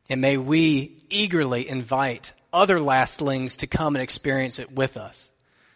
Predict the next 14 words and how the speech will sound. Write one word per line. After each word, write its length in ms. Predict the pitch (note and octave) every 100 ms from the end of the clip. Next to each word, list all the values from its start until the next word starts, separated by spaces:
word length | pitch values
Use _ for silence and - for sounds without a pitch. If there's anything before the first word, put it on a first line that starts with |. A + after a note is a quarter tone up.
| _ _ _ _
And 140 | - B2
we'll 80 | B2+
close 360 | - E3 D#3+
with 120 | C#3+
verse 260 | - C3+ -
sixteen. 600 | C3+ - - B2+ A2 A2 - _ _ _ _ _ _ _ _ _ _ _ _ _ _ _ _ _ _ -
After 340 | B2+ D#3 F3
he 120 | D3+ D#3
taught 380 | - D3 C#3+
them 200 | C3 A#2+
this 200 | A#2+ B2
about 240 | C3+ B2+ -
the 60 |
kingdom, 500 | - C3+ B2 A2 A2